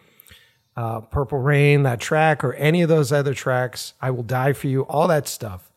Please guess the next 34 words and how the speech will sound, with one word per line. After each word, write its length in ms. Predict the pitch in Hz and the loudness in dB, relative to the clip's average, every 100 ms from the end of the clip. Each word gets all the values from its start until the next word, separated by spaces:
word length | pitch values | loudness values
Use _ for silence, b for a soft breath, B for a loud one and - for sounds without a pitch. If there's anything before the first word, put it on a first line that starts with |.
| _ _ _ _ _ - | _ _ _ _ _ -18
this 380 | 120 139 160 170 | -2 0 2 0
is 80 | |
the 80 | 135 | 0
movie 300 | 139 139 127 | 2 2 2
that, 360 | 123 120 _ - | -2 -4 _ -8
that 140 | 123 | -6
they're 180 | 131 123 | -4 -6
creating 300 | 104 127 117 | -4 -6 -4
that 140 | 113 | -6
music 300 | 113 120 117 - | -6 -6 -8 -10
for. 400 | 117 113 110 - _ _ _ _ - | -8 -6 -6 -10 _ _ _ _ -10
Um, 420 | 110 110 107 - _ | -8 -8 -10 -12 _
it 160 | 160 143 | 0 4
is 240 | 151 156 | 6 6
on 220 | 143 135 131 | 4 2 2
Netflix. 480 | 131 - 135 113 - _ _ _ _ - | 0 -2 -6 -6 -14 _ _ _ _ -10
I 80 | 190 | -6
don't 80 | 269 | -4
even 160 | 277 | -4
know 120 | 220 | -6
who 120 | 147 170 | -4 -6
directed 480 | 135 127 131 - 104 | -4 -4 -4 -8 -14
it. 120 | - | -12
Who 100 | 220 | -12
directed 400 | 208 156 123 104 | -6 -6 -6 -12
it? 140 | 95 - _ - - | -14 -18 _ -14 -6
Albert 500 | 165 180 175 208 _ _ _ _ _ _ _ _ - | -2 0 0 -2 _ _ _ _ _ _ _ _ -10
Magnoli? 800 | 117 123 107 95 107 147 190 185 | -6 -6 -6 -10 -8 -6 -6 -6
What 180 | 135 160 | -10 -10
else 160 | 196 - | -10 -10
did 140 | 120 | -10
this 200 | 139 147 | -10 -10
guy 220 | - 131 113 | -12 -16 -16
do? 240 | 101 - | -20 -20